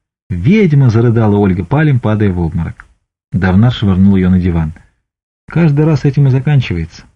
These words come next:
сказал он матери. «Сил моих больше не хватает. Умные люди мне говорили...»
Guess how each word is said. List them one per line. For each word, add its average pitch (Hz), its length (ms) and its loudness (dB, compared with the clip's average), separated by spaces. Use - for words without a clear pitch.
сказал 82 340 -4
он 82 120 -2
матери. 82 340 -4
«Сил 139 300 -2
моих 110 240 2
больше 92 280 -2
не 92 80 2
хватает. 87 480 -4
Умные 151 360 0
люди 139 200 2
мне 127 180 2
говорили...» 117 540 0